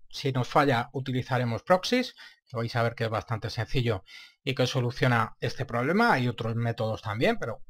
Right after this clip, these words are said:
este es uno de ellos. Antes de nada vamos a anclar, vamos a emparentar los ojos y la boca a la cabeza. Como veis, pulsamos, seleccionamos cabeza, en boca y ojos.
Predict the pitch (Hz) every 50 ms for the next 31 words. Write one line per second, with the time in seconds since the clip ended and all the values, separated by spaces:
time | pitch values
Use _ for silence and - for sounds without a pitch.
0 | - - 113 - - - 107 - 110 98 95 101 110 143 180 214 240 240 - -
1 | - - - - - - - - 165 151 170 165 160 165 156 156 151 151 147 143
2 | 143 143 139 131 - 131 127 - - 160 143 117 95 90 - - - - - 135
3 | 135 139 135 143 143 131 139 131 127 123 123 131 165 143 117 - - - - -
4 | - _ _ _ _ _ _ _ _ _ _ 135 139 139 135 - 156 - - 151
5 | 135 - 143 135 135 147 143 135 - 120 117 113 113 - 113 139 180 180 - 233
6 | 233 214 170 120 117 117 117 - - - 107 - - 185 196 208 208 214 214 214
7 | 208 - - - _ _ _ _ - - 117 110 107 - - 110 107 104 101 90
8 | - - 95 113 170 180 - - 220 214 185 135 113 107 104 - 104 104 104 131
9 | 147 - - 220 226 -